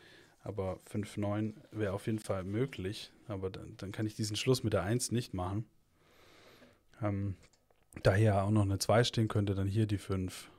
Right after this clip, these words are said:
und hier die neun oder fünf und sieben oder so. Ähm,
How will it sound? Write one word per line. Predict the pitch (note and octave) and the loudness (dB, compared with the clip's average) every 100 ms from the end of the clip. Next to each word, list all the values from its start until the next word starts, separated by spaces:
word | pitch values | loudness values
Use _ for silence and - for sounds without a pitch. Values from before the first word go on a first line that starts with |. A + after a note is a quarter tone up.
| - - | -20 -20
und | - | -10
hier | G2 F#2+ G#2 _ - _ _ _ _ _ _ _ _ - | -4 -4 -6 _ -20 _ _ _ _ _ _ _ _ -10
die | G#2+ | -6
neun | F#2 F#2+ G2+ | -2 0 0
oder | G2 G2 F#2 | 0 2 0
fünf | - A2+ G#2 | 0 0 0
und | F#2+ F2+ | -4 -4
sieben | G#2+ A2 A2+ | -2 -2 -2
oder | F#2+ F#2+ G2 | -2 0 -2
so. | F#2+ - - - - - - - - - | -2 -6 -14 -18 -18 -18 -20 -20 -20 -10
Ähm, | G2 F#2 F#2 F#2+ | -6 -6 -6 -8